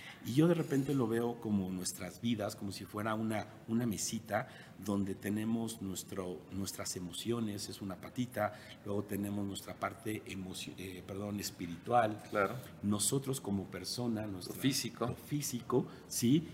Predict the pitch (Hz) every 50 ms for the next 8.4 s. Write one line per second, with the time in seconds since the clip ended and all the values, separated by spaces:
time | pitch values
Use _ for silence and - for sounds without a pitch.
0 | - - - - 113 - - 123 131 143 165 180 - 185 175 175 156 123 110 -
1 | - 127 147 127 - - 107 95 - 87 90 107 113 117 117 113 110 113 - -
2 | - - - - - 127 131 127 117 120 113 110 107 110 110 104 104 - - 107
3 | 117 120 120 117 110 104 107 107 104 101 110 101 - - 135 139 160 - 139 131
4 | - 110 101 113 - - 135 131 123 - 101 98 98 104 107 110 110 107 101 -
5 | 101 98 104 104 - 117 110 104 98 101 104 104 104 110 104 - 92 87 - 104
6 | 101 95 104 104 - - - - - - 101 92 90 87 85 82 92 87 85 82
7 | 85 87 80 - - - - - - 104 117 123 123 - - - - - - -
8 | - - - - - 135 131